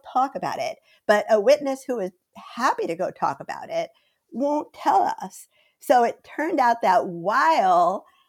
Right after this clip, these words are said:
everybody was saying, "Well, we don't, we know for sure there's no investigation because we'd hear about it from the grand jury subpoenas," turns out Philbin was in front of a grand jury.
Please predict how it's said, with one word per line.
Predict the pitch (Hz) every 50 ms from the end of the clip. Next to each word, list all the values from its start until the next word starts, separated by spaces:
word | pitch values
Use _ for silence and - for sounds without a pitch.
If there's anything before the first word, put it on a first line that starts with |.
| _ _ _ _
everybody | 202 202 208 226 254 247 254 254 226 214 208 202 196 202 190
was | 175 175 180 180 -
saying, | - 165 160 151 156 160 165 165
"Well, | 160 156 160
we | 160
don't, | 160 185 190 - - - _ _
we | 185 185 190
know | 190 196 196
for | 196 - - 226
sure | - - - 202 349 370 359 330
there's | - - 226 185
no | 185 180
investigation | 175 - - - - - - 127 98 - - - - - 78 - _ _ _ _ _ _ _ _
because | - 185 - 185 165 165 156 156
we'd | 165 160
hear | 156 160 165
about | 165 143 - 139 90 - - -
it | 90 - _ _ _ _
from | _ 170 160 143
the | 135
grand | 151 151 139 117 151 165 160
jury | - 208 208 202 185 180 170
subpoenas," | 170 - - - - - - _ - 208 - _ _ _ _ _ _ _
turns | - 277 277 269 233
out | 208 190 185 - - - _
Philbin | 170 160 170 170 160 156
was | 160 170 180 190 185 175 180 175
in | 165 160 156
front | 170 151 147
of |
a | - -
grand | - 135 123 - 165
jury. | 185 190 - 190 - - -